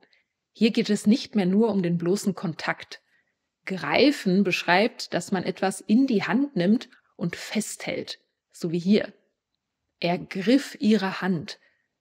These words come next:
Das bedeutet, er nahm ihre Hand fest in seine Hand und hielt sie fest. Etwas greifen oder nach etwas greifen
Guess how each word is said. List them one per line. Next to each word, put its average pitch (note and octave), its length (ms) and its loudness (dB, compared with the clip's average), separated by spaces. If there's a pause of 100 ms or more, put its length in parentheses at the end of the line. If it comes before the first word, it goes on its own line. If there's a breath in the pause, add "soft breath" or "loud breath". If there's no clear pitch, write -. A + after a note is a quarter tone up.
Das - 200 -10
bedeutet, F#3+ 680 0 (360)
er F3 120 -6
nahm F3+ 380 0
ihre F3+ 280 -2
Hand F3 160 -4
fest - 560 -2
in G#3 140 4
seine G3+ 400 2
Hand G3 420 0
und F3+ 160 -4
hielt A3 320 0
sie G#3 160 -2
fest. - 520 -8 (920)
Etwas - 520 -4
greifen G#3+ 840 -2 (140)
oder E3+ 640 -6
nach F3+ 420 -4
etwas - 440 -6
greifen E3 640 -2